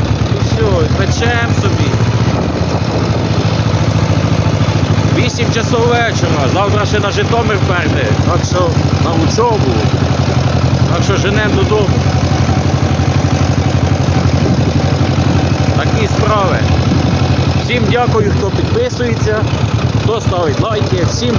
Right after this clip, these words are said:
щире дякую. Дивіться, далі буде цікаво. Слідкуйте за каналом. Всім до побачення. Хороших врожаїв вам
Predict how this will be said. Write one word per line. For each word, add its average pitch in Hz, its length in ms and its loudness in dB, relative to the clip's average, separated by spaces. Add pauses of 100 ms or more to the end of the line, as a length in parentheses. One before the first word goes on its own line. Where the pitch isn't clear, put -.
щире 196 400 -2
дякую. 220 440 0 (840)
Дивіться, 208 560 -2 (140)
далі 196 260 2
буде 165 240 0
цікаво. 196 720 0 (120)
Слідкуйте 240 440 0
за 156 320 -2
каналом. 202 460 0 (1600)
Всім 247 240 0
до 208 120 0
побачення. 190 720 -2 (1000)
Хороших 214 400 0
врожаїв 185 580 -2
вам 214 220 0